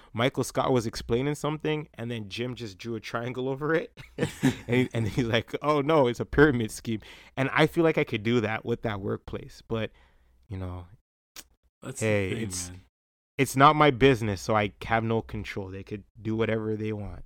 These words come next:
Speaker 2: That's the problem, you know. They basically can do whatever they want. It's unfortunate for the employees, you know, but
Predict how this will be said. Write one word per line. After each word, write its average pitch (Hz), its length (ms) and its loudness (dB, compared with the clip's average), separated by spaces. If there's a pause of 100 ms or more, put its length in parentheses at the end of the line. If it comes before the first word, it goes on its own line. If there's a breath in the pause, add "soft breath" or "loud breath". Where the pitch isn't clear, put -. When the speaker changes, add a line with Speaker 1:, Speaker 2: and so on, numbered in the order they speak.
Speaker 2:
That's - 240 -8
the 113 80 -8
problem, 101 640 -8
you 90 100 -10
know. 92 200 -10
They 95 260 -8
basically 107 640 -10
can 101 400 -10
do 92 180 -8
whatever 92 360 -10
they 90 160 -10
want. 95 380 -10
It's 95 180 -16
unfortunate 107 720 -8
for 92 440 -14 (320)
the 101 120 -8
employees, 95 920 -8 (1160)
you 92 80 -14
know, 95 140 -8
but 92 280 -10